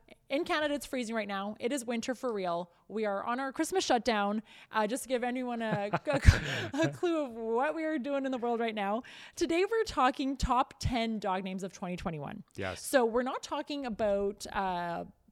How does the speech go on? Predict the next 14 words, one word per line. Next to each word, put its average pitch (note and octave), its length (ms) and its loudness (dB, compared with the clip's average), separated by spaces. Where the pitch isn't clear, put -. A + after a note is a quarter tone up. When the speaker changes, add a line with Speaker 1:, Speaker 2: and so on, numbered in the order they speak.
Speaker 1:
like, F3 420 -10
pet - 200 0
names, A#3+ 440 -2
like F#3 160 -4
h-, - 140 -18
what G3+ 300 -4
a, G3+ 120 -8
a F#3 240 -6
term G3 280 -6
that F3 120 -6
we've F3+ 300 -10
coined E3 320 -10
as, D#3 300 -8
uh, D3 260 -10